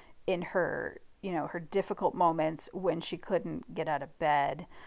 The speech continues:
to her guilty moments when she was starting to experience joy again,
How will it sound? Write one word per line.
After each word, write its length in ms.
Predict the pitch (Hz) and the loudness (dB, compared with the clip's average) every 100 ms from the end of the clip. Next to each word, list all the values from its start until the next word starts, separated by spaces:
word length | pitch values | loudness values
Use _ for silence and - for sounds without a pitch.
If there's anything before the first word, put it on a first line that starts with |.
| - - - | -18 -16 -6
to 260 | - 185 | -2 0
her 140 | 180 170 | 0 -2
guilty 500 | - 175 175 - 190 | 2 4 4 2 2
moments 580 | 170 143 139 143 - - | 4 4 4 0 -4 -4
when 220 | 185 175 | -2 -2
she 160 | - | 0
was 120 | 170 170 | 0 2
starting 360 | 185 165 160 | 0 2 -2
to 140 | - 160 | -4 -6
experience 600 | - - 160 165 156 165 | -6 -6 -6 -6 -8 -10
joy 420 | 156 170 160 156 | 0 2 2 -2
again, 540 | 156 160 151 120 151 | -2 -2 -2 -4 -8